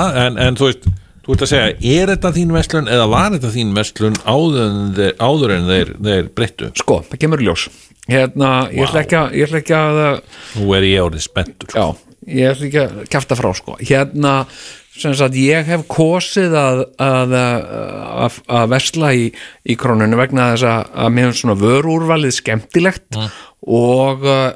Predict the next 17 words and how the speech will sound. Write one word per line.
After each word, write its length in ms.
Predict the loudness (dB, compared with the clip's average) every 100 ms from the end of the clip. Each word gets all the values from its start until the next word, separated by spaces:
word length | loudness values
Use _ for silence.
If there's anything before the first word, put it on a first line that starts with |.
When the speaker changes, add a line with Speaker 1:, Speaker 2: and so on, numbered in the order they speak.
| -8
Speaker 2:
og 220 | -8 -2
þau 120 | 0
hafa 240 | 2 0 0
verið 320 | 2 2 0
svona 140 | 0
brydd 260 | 0 -2 0
upp 120 | 0
á 60 | 2
nýjungum 680 | 2 2 2 2 4 2 0 -6 -20 -20 -20 -12
sem 300 | -2 0 2
að, 400 | 2 0 -4 -6
sem 180 | 0 2
að 220 | 2 2
er 100 | 0 -2
allt 340 | -2 -2 -2
of 100 | 0
sjaldan 460 | 0 -2 0 0